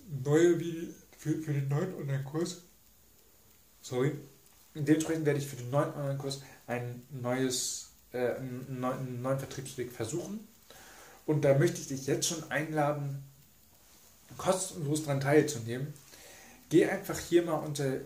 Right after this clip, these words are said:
unter das Video auf den Link zu dem, ähm, da findest du einen Link zu einer Facebook-Gruppe. Komm einfach in die Facebook-Gruppe rein. Das ist alles, was da drin ist, ist natürlich kostenlos.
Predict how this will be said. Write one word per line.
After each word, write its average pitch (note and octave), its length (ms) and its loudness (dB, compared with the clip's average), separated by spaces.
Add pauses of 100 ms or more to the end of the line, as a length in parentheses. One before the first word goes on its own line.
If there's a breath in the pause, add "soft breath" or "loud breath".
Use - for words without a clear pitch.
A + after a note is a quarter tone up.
(200)
unter C#3+ 220 -2
das B2 160 -2
Video F#3 380 4
auf - 160 -4
den A#2+ 160 -4
Link D3 340 -4 (500 loud breath)
zu D3 400 2 (340)
dem, B2 480 -2 (400)
ähm, A2+ 540 -4 (1160 loud breath)
da C#3 100 2
findest E3+ 320 0
du D3 40 2
einen C3+ 100 4
Link F3 360 0
zu - 140 0
einer C3+ 120 2
Facebook-Gruppe. C3+ 880 -2 (1200 loud breath)
Komm F3+ 200 0
einfach F3+ 320 -2
in F3 80 -6
die D#3+ 80 -4
Facebook-Gruppe D3 680 -2
rein. D3+ 240 -2 (680 loud breath)
Das D#3+ 300 2
ist - 280 -2
alles, F#3+ 420 0
was C#3 260 -2
da D3+ 180 4
drin D3+ 380 2
ist, - 240 -8
ist - 160 -6
natürlich E3 560 2
kostenlos. C3+ 960 -4